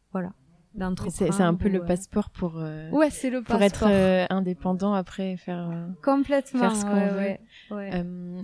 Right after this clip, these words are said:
Speaker 2: et donc, euh, donc là, forcément, tu, tu cherches, euh, un cabinet pour faire, euh, ton stage.
Speaker 1: Oui. Donc, euh, en fait, euh, mon conjoint a été embauché dans une autre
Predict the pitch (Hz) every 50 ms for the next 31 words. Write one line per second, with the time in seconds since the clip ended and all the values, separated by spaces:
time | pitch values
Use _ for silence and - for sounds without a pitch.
0 | - - - 190 175 180 185 180 - - 180 180 180 180 175 180 175 175 175 175
1 | 175 175 175 175 170 170 165 - 214 226 - 196 - - 185 220 233 - - -
2 | - 190 - - 185 - - 190 185 - - - - 185 175 175 170 165 170 165
3 | 165 165 - - 175 175 - - 170 165 165 175 190 202 214 - - - - -
4 | - 180 175 175 170 170 170 170 170 170 170 170 - - 180 175 - - - -
5 | 208 233 240 226 214 - - _ _ 226 220 214 208 208 - _ - - - -
6 | - - - - 226 220 220 214 202 - - 220 214 208 208 202 202 202 202 -
7 | - - - - - - - - - - - 208 208 - - 240 240 - - 220
8 | 208 202 196 196 196 196 196 196 185 - - 214 214 214 196 185 214 220 240 254
9 | 262 262 - 202 196 190 185 - - 214 208 202 202 208 196 208 208 214 208 -
10 | - - 233 240 240 - - - 190 196 190 190 185 175 190 214 233 254 - -
11 | - -